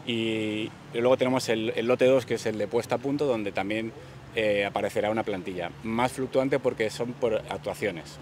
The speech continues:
Pues a lo mejor de repente estamos trabajando en la Avenida Canarias y somos dieciocho personas más, o sea que la plantilla fluctuará entre veinticinco, cuarenta, cincuenta personas, dependiendo del tipo de actuación que estemos llevando a cabo. O sea que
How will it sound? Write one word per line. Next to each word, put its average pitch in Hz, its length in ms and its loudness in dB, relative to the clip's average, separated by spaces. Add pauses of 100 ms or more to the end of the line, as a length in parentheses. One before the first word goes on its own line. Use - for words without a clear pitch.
Pues 87 180 -10
a 90 40 -4
lo 87 60 -6
mejor 90 220 -4
de 104 80 0
repente 101 220 -2
estamos 104 240 -2
trabajando 107 400 0
en 104 40 -2
la 104 60 2
Avenida 110 180 -2
Canarias 117 320 2
y 104 80 -4
somos 110 300 -6
dieciocho 104 340 -6
personas 90 380 -8
más, 85 260 -10
o - 40 -20
sea 90 120 -8
que 92 220 -4 (500)
la 101 100 0
plantilla 107 340 4
fluctuará 117 640 4
entre 104 680 0 (340)
veinticinco, 120 920 4 (120)
cuarenta, 117 440 2
cincuenta 110 320 -2
personas, 110 360 -2
dependiendo 104 420 -2
del 101 260 -2
tipo 113 180 -4
de 110 40 2
actuación 107 300 -4
que 104 60 -6
estemos 98 580 -4
llevando 95 260 -4
a 85 40 -8
cabo. 82 200 -6
O 82 40 -16
sea 90 140 -10
que 85 280 -6